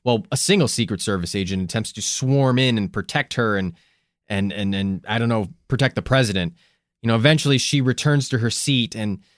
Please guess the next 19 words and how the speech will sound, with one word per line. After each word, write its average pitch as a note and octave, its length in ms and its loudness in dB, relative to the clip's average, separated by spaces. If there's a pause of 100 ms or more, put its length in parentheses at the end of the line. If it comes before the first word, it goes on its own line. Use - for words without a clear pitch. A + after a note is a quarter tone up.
(120)
the C3 60 0
limo C#3 280 6
rushes B2+ 420 2
off A#2+ 220 2
to A#2+ 80 -4
the G2+ 100 -2
hospital A#2 540 0
where G2+ 120 0
the G2 80 -2
president G#2 420 -2
was G2+ 120 -8
pronounced F2+ 420 -2
dead F#2 260 -2
at E2 80 -6
one F#2 220 -4
P F2 180 -6
M. E2 320 -4 (840)
Um, F2 640 -2 (520)
in, A#2 400 -2